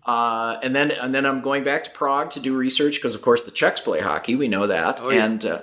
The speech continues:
Speaker 2: Oh, yeah.
Speaker 1: and then in the
Speaker 2: Yeah.
Speaker 1: summer, I'll be up in Canada because, of course, you can't write the history of hockey without, uh, without going
Speaker 2: No,
Speaker 1: to
Speaker 2: you really
Speaker 1: Canada.
Speaker 2: can't.
Speaker 1: Yep.
Speaker 2: Yeah, that's,
Speaker 1: So,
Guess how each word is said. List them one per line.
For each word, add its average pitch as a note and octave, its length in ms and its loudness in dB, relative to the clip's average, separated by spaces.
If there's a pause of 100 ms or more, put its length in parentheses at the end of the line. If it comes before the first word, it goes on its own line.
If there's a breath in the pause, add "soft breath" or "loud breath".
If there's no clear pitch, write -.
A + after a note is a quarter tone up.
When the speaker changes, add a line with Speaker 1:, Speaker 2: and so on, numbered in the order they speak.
Speaker 2:
Oh, B2 80 0
yeah. B2 100 4
Speaker 1:
and A#2+ 100 -4
then C#3+ 140 0
in C#3+ 80 2
the C3 80 0
Speaker 2:
Yeah. - 60 0
Speaker 1:
summer, C3+ 280 -2
I'll A#2 120 2
be A2 160 -2
up G#2+ 100 -4
in G#2+ 80 -4
Canada F2+ 480 -2
because, F2+ 240 -2
of F2 100 -8
course, F#2 260 0
you - 60 -12
can't F2 220 -4
write E2+ 160 0
the G2 80 -6
history F2+ 300 0
of D#2+ 80 0
hockey E2 340 -4
without, - 500 -2
uh, - 320 -2
without - 300 0
going G2 220 2
Speaker 2:
No, - 80 4
Speaker 1:
to - 40 -2
Speaker 2:
you B2 80 2
really F#2 120 4
Speaker 1:
Canada. F2+ 160 -4
Speaker 2:
can't. F2+ 240 -8 (140)
Speaker 1:
Yep. G2+ 260 2
Speaker 2:
Yeah, G#2 260 -4
that's, G2+ 200 -6
Speaker 1:
So, F#2+ 340 -2